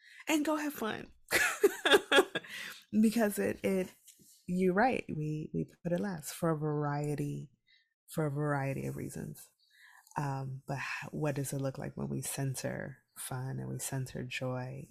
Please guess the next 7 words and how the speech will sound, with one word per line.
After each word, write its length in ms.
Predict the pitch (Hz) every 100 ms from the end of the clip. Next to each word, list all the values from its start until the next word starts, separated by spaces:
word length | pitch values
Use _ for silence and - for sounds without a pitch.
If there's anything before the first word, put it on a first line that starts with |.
| -
and 480 | 143 135 123 131 147 - -
healing, 680 | - 160 147 127 113 98 - _ _ _
um, 480 | 143 131 135 147 147 - _ _ - -
in 120 | 143
our 160 | 127 127
life? 340 | 131 - 143 -
Just, 340 | 147 - -